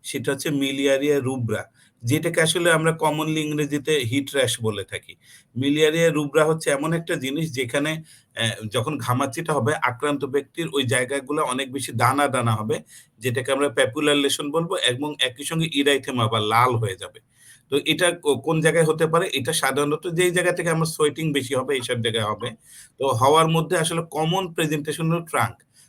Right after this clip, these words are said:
বুকে পিঠে কিন্তু মানুষের ঘামাচি বেশি হয়ে থাকে, বিশেষ করে অ্যাডাল্টদের ক্ষেত্রে আমি বলছি। এবং একই সঙ্গে কিন্তু, আহ, এক্সট্রিমিটিতে হয়ে থাকে, সে যেটা হাত পা বলি। তো comparatively চিন্তা করলে পায়ের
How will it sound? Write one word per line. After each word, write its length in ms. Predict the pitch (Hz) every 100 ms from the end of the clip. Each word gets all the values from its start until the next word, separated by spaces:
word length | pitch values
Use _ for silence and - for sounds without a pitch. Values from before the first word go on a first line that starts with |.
| _
বুকে 380 | 117 131 147 175
পিঠে 300 | 165 160 160
কিন্তু 260 | 156 160 165
মানুষের 320 | 135 120 156
ঘামাচি 400 | 110 113 113 117
বেশি 240 | 104 -
হয়ে 100 | 107
থাকে, 220 | - - 104
বিশেষ 280 | 113 131
করে 140 | 120 151
অ্যাডাল্টদের 480 | 139 131 131 113 110
ক্ষেত্রে 280 | 113 113 101 -
আমি 200 | 107 107 95
বলছি। 300 | 92 - - _ - - - -
এবং 140 | 160 160
একই 260 | 160 175
সঙ্গে 320 | 175 170 170
কিন্তু, 220 | 170 175 185
আহ, 240 | 165 143 135 -
এক্সট্রিমিটিতে 720 | 143 - 185 165 160 120 127
হয়ে 140 | 117
থাকে, 220 | 131 95
সে 160 | - 120
যেটা 260 | 120 117
হাত 280 | 107 120 117 139
পা 100 | 117
বলি। 280 | 113 120 - - -
তো 80 | 135
comparatively 720 | 135 165 165 180 175 180 185
চিন্তা 340 | 196 180 165 170
করলে 220 | 185 196
পায়ের 280 | 202 151